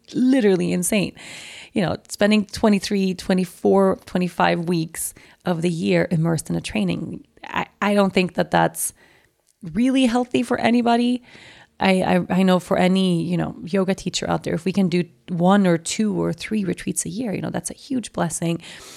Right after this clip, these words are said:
a ton of work. And I've been doing one, you know, at least twice a month I've had something, which of course I've, you know, has been this massive blessing, and it's been really beautiful for our business, and we've been able to, to, to do so much, but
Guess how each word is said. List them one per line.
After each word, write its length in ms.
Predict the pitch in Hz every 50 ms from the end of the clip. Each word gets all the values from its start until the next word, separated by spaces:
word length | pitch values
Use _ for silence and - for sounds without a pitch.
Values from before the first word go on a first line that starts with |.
| - - - - - - - - _ _
a 140 | - 196 185 170 -
ton 400 | - - - - - - 294 277
of 200 | 262 214 165 143
work. 340 | 160 147 131 135 - - - - _ _ _ _ _ _ _ _ _ - -
And 140 | 208 208
I've 120 | 196 196 165
been 120 | 175 180
doing 300 | 175 185 175 180 175 170
one, 340 | 165 160 160 165 170 170 -
you 80 | 214 208
know, 260 | - - - 208 208 220 - _ _ - -
at 160 | - 175 -
least 360 | 190 226 233 - - - -
twice 300 | - - - 156 147 -
a 40 | 160
month 280 | 214 269 302 185 - -
I've 100 | 170 -
had 200 | - 170 156 -
something, 380 | - 165 160 160 - - - - _ _ - - - - - - - - - - - _
which 180 | - 139 180 -
of 120 | 196 -
course 220 | - 226 208 202
I've, 180 | 190 180 151 - -
you 120 | 190 175
know, 80 | 160 160
has 120 | 160 151
been 120 | 156 170 160
this 160 | 175 175 175
massive 360 | 202 180 156 - - 190 240
blessing, 560 | - 262 269 240 - - 262 247 247 233 226
and 80 | 196 180
it's 120 | 175 -
been 180 | - - 170 175
really 180 | 170 165 185
beautiful 360 | 175 165 180 180 180 - - 175
for 160 | - - -
our 80 | 233
business, 600 | 220 214 262 269 226 226 233 233 233 233 226 214 -
and 80 | 190
we've 120 | 180 180 165
been 80 | 180
able 200 | 180 180 165 185
to, 360 | 170 - - 190 190 - - -
to, 280 | - - - 190 180
to 240 | - _ - - 185
do 120 | 175 -
so 420 | 185 - - - - - - 233 247
much, 420 | 226 190 175 170 165 - - - - - - - - - - - _ _ _
but 380 | - 190 185 180 175 175 175 -